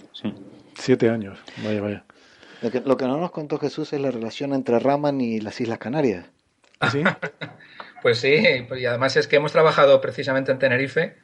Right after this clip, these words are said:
Speaker 4: Eh, codirigí una tesis con, con Fernando Rull y también un proyecto de máster con el profesor Aberramo Gessi de la Universidad de Graz,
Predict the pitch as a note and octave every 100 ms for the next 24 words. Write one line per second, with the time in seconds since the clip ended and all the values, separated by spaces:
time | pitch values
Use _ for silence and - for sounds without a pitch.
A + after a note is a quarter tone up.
0 | _ _ _ _ - B2+ B2+ A#2+ A#2+ A#2
1 | A#2 B2 B2+ - - B2+ B2 - C#3 C3+
2 | C#3 C#3+ C#3+ B2 C3+ B2+ B2 A#2 B2 B2
3 | B2+ B2+ B2 D#3 F#3 - _ - _ B2
4 | B2+ C3 C3+ C3+ B2+ A#2 C3 C#3+ C3+ C3+
5 | B2+ C3 B2 B2+ B2+ A#2 A#2 C3 C3 B2
6 | A#2+ B2 C#3 D3 C3 A#2+ B2 A#2 A2+ B2+
7 | B2 A#2 C3+ D#3+